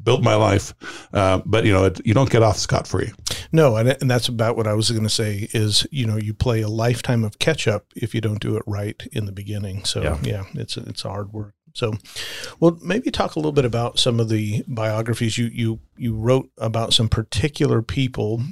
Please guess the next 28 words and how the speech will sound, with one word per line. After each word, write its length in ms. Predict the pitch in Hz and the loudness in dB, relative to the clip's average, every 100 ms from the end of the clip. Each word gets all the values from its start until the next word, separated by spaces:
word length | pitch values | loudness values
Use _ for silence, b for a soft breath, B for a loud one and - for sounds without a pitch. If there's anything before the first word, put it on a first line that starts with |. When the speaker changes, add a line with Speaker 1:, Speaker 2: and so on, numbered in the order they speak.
| - 113 | -6 -4
Speaker 2:
um, 260 | 110 110 113 | -2 -2 -4
before 280 | 107 120 | -2 0
you're 80 | 113 | 0
writing 260 | 110 113 107 | 0 -4 -6
a 80 | 101 | -6
calculus 460 | - 113 104 101 - | -4 -6 -4 -6 -6
textbook. 600 | - - - 113 107 113 | -6 -6 -4 -4 -6 -6
Why, 500 | 110 120 127 120 113 | -4 -2 0 -2 -4
why 500 | 196 117 110 113 117 | -10 -10 -4 0 0
these 200 | 117 - | 0 -2
people? 260 | 110 107 110 | -4 -4 -4
Tell 200 | 117 110 | -4 -2
us 160 | - - - | -4 -6 -6
who 140 | 117 | -4
and 120 | 101 | -4
why. 280 | 101 101 98 - - B B B _ _ _ _ _ _ - | -6 -8 -12 -14 -20 B B B _ _ _ _ _ _ -2
Speaker 3:
Yeah, 260 | 110 123 92 | 6 6 6
so, 340 | - 110 98 87 B | 6 6 6 4 B
um, 320 | 120 101 90 87 B B B | 4 6 6 4 B B B
the, 160 | 90 98 90 73 - | 0 2 2 -4 -6
the 340 | 82 92 - | -8 -8 -10
two 160 | - 135 | 2 4
biographies. 600 | 104 85 80 80 82 76 | 6 6 4 4 2 4
One, 840 | 85 95 95 92 85 62 - - - - | 6 8 8 6 4 0 -8 -12 -18 0
they're 260 | 113 95 98 - - | 4 4 0 -4 2
mostly 360 | 107 - 82 | 4 4 2
intellectual 440 | 80 78 82 - 67 | 2 2 2 2 2
biographies 800 | 69 69 64 - 69 64 - | 2 2 -2 -2 -2 0 -2